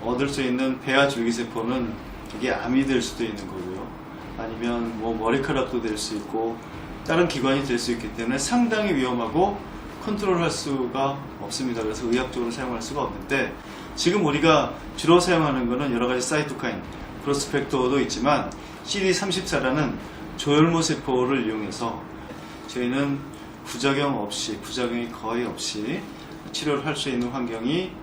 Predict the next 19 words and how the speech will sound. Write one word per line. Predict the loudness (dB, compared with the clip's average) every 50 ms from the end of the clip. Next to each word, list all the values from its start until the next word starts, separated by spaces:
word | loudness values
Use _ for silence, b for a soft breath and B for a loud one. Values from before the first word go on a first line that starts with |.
| -14 -14 -14 -14 -14 -14 -14 -14 -12 -12
어, | -10 -8 -8
된다고 | -6 -6 -6 -6 -6 -6
생각합니다. | -6 -8 -10 -10 -10 -12 -12 -12 -12 -12 -12 -12 -12 -14 B B B B B B B 0
어, | 4 6 6 6 8 8 6 6 6 4 6
요 | 8 10 10 12 12 10 10 8 6 6 2 0 -6 -10 -14 -16 -16 -16 -16 -10 -6
우리가 | -2 2 4 6 6 4
사용하는 | 4 2 2 4 4 6 6 6 4
요 | 4 2
장비는 | 2 0 0 0 0 0 2 2 2 2 2 2 2 0 -2 -4 -4
뭐 | -4 -4
식약청에서 | -4 0 2 2 2 2 2 0 0 2 2 2 0 0
다 | 0 0 0
허가가 | 0 -2 -2 0 2 2 2 2 0 0 0 -2
당-, | -4 -6 -8 -8 -8 -10 -10 -10
난 | -8 -8 -8
거고 | -8 -8 -8 -8 -6 -4 -4 -4 -6 -6 B B B B B B B 0
의학적으로, | 0 2 2 0 0 0 2 2 2 2 4 2 2 2 0 -6 B B B B B B -14 -10
어, | -8 -4 -2
안정성이 | -2 0 0 0 0 0 0 -2 -2 0 0 0 0 0 -2 -4